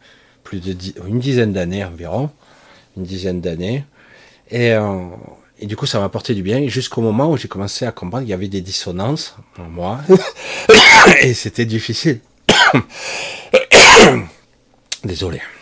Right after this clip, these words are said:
ça gratouille toujours. Certains disaient, « Ah, Michel, euh, c'est parce que tu es pas en harmonie avec ce que tu dis et ta pensée. » Voilà, ceux qui savent raconter aux autres, parce que moi, je, je suis un petit peu fatigué de toujours, euh, devoir expliquer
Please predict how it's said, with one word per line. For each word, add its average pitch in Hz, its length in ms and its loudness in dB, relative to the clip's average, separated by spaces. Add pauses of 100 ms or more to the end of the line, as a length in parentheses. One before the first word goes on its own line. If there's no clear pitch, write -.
(120)
ça 80 120 -12
gratouille 80 380 -12
toujours. 95 400 -8 (600)
Certains - 280 -10
disaient, « 90 180 -8
Ah, 117 240 -8
Michel, 110 420 -4
euh, 87 220 -12 (180)
c'est - 160 -8
parce - 180 -10
que 110 100 -10
tu - 120 -14
es - 40 -12
pas 110 220 -6
en 95 120 -6
harmonie 98 540 -6
avec 85 180 -10
ce - 100 -12
que - 80 -12
tu - 160 -14
dis 107 180 -10
et 92 40 -12
ta 90 120 -12
pensée. » 85 400 -14 (1800)
Voilà, 90 240 -6 (260)
ceux - 180 -6
qui - 140 -8
savent 139 320 -2
raconter 113 500 -4
aux 101 200 -4
autres, 107 260 -6
parce - 140 -18
que 92 80 -20
moi, 95 140 -12
je, 90 140 -14 (100)
je - 60 -20
suis - 140 -18
un 87 40 -16
petit 92 140 -20
peu 98 100 -12
fatigué 95 460 -10
de 87 80 -14
toujours, 90 360 -12
euh, 85 40 -14 (380)
devoir 92 280 -8
expliquer 90 640 -10